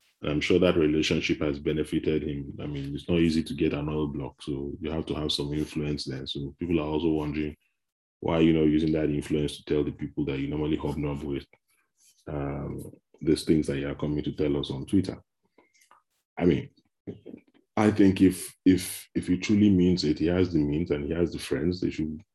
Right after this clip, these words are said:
put themselves together and go and find a way to, to finance somebody to, to put competent people in, in, in, in office. But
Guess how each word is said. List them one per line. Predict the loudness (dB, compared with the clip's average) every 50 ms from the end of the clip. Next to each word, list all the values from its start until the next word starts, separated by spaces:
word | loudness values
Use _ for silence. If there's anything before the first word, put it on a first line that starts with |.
| _ _ 0
put | 0 2 2
themselves | 2 2 2 4 4 4 4 2
together | 0 -2 0 0 2 0 0
and | -4 -4 -4 -4
go | -2 -2
and | -2 -2 -4 -4 -4 -6 -6 -8 -10 -12 _
find | -16 -10 -6 -4 -2 0 0 0
a | 2
way | 2 2 2 2
to, | 0 -2 -4 -2 -2 -4 -6 -8 -12 _ _ _ _ _ _ _ _ _ -10
to | -10 -8
finance | -4 -2 -2 0 0 0 2 0 0 0
somebody | -2 -2 0 0 0 0 0 -2 -2 -4 -6 _ -18 -18 -16 -14 -8
to, | -6 -4 -4 -4 -4 -8 -8 -6
to | -8 -6
put | -2 -2 -2 -2 -2
competent | -4 -4 -2 -2 -2 -2 -2 -2 -2 -2 -2
people | -4 -2 -2 -2 -4 -4
in, | -6 -8 -10 -12 -14 -16 -14 -14
in, | -14 -12 -14 -16 -18 _
in, | -12 -12 -10 -10 -10 -10
in | -8 -6
office. | -4 -4 -4 -6 -6 -8 -4
But | -4 -4